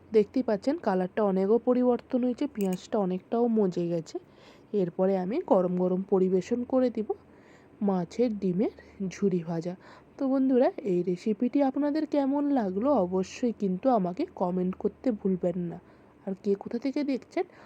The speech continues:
অবশ্যই কিন্তু আমাকে জ-, জানাবেন কমেন্ট করে যে আমার কোন বন্ধু কোথা থেকে আমাকে এই রেসিপিটি ফলো করছেন।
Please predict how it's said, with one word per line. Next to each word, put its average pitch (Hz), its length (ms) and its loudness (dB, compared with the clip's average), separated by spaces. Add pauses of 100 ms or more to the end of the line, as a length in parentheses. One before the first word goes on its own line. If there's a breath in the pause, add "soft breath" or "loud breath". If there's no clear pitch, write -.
(200 loud breath)
অবশ্যই 196 540 0
কিন্তু 185 360 -4
আমাকে 196 360 -2 (520)
জ-, 185 260 -4 (220)
জানাবেন 190 540 0 (100)
কমেন্ট 196 440 0
করে 214 220 2 (540 loud breath)
যে - 140 -6
আমার 175 240 -4 (120)
কোন 226 180 4 (120)
বন্ধু 214 300 0 (120)
কোথা 220 300 -2
থেকে 208 280 -2
আমাকে 165 360 -6 (120)
এই 214 160 0
রেসিপিটি 180 600 -4
ফলো 175 340 -2
করছেন। 180 460 -10